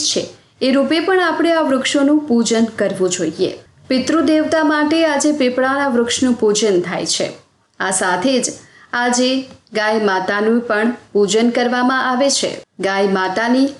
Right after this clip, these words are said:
સેવા કરવામાં આવે છે. દાણા, ચણની વ્યવસ્થા કરવી, જરૂરિયાતમંદને દાન કરવું, બ્રાહ્મણોને દાન દક્ષિણા આપવી. આ રીતે આપણે એકાદશીના વ્રતમાં તન, મન અને ધનની શુદ્ધિ થઈ જાય છે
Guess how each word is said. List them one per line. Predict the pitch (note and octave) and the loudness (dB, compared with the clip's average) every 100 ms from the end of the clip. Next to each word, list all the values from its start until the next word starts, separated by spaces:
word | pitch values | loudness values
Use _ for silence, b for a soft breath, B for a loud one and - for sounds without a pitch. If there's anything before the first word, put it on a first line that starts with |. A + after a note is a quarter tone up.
| - | -6
સેવા | - G3+ G3+ G#3+ | 0 0 0 0
કરવામાં | A#3 G#3 A3+ A#3+ A#3+ | -2 0 0 0 0
આવે | B3 C#4 | 0 0
છે. | - F3 - - b b b b | 0 -2 -6 -16 b b b b
દાણા, | F#3+ G#3 G#3 G3+ G3 G3+ | -4 -2 0 0 -2 -2
ચણની | - A3 G#3+ G3 F#3+ | -2 0 2 2 2
વ્યવસ્થા | F#3 F3+ F#3+ - A3 | 2 0 0 -2 -2
કરવી, | A#3 G#3 G3+ G#3 B B - | 0 0 0 0 B B -4
જરૂરિયાતમંદને | A#3+ B3 B3+ C4 C#4+ B3+ A3+ G#3+ G3 E3+ | 0 2 2 0 0 0 2 2 2 0
દાન | F#3+ G3+ B3 | 0 2 2
કરવું, | A#3+ A3 G#3+ A#3+ B3+ - _ | 2 0 2 0 -2 -14 _
બ્રાહ્મણોને | - A#3 A#3 B3 C#4 C#4 C#4 D#4 D#4 | -4 0 2 2 2 2 2 2 0
દાન | G3+ G3+ F#3+ G3 | -2 -2 0 0
દક્ષિણા | F#3 F3+ B3 B3 B3+ | -2 -2 0 2 2
આપવી. | B3 - B3+ C4+ b b b - | -2 -2 -2 -4 b b b -4
આ | C4 | 0
રીતે | D4+ D#4 E4+ | 2 2 2
આપણે | D4 C#4+ D#4 D4 | 0 0 2 2
એકાદશીના | B3 B3 A3+ G#3+ - B3 B3+ | 0 0 0 0 2 2 2
વ્રતમાં | A3+ G3 F#3+ G3+ F#3+ F#3+ - - | 0 0 0 0 0 -2 -6 -4
તન, | A3+ G#3+ A3 G#3+ | -2 0 2 2
મન | G3+ G#3 A3 - | 2 0 -2 -4
અને | G#3+ G3+ F#3+ | -2 0 0
ધનની | F3+ A3 B3 A#3 A3 A3+ B B - | 0 2 4 4 2 -2 B B -4
શુદ્ધિ | - B3+ G3 D4 | -2 0 2 0
થઈ | D4 C4+ B3+ | 2 2 2
જાય | C4 B3+ B3 | 2 0 0
છે | C4+ | 0